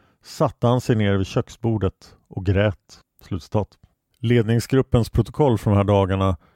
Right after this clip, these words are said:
nämner inte Christer Pettersson. I morgonprotokollet från den tjugosjätte maj så säger Lindström: "Nuvarande vecka är den sista med full styrka. Därefter blir tjugo man. På torsdag ska alla träffas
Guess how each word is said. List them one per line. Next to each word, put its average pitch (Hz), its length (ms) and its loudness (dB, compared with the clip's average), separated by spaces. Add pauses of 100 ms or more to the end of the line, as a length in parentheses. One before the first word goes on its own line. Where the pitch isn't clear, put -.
(320)
nämner 107 600 0
inte 98 380 -2
Christer - 300 -6
Pettersson. 104 600 -2 (520)
I 123 180 2
morgonprotokollet 123 880 0
från 117 180 0
den 110 100 2
tjugosjätte 117 460 -2
maj 117 380 0
så 107 600 -2 (280)
säger 107 260 0
Lindström: 113 600 -2 (600)
"Nuvarande 151 460 0
vecka 135 280 -2
är 113 40 2
den 107 100 0
sista - 460 -2
med 110 140 0
full 104 220 -2
styrka. 107 520 -2 (240)
Därefter 123 280 0
blir 101 120 2
tjugo 101 360 -2
man. 107 260 0 (340)
På 131 80 -2
torsdag 135 380 0
ska - 140 0
alla 98 120 2
träffas - 680 -4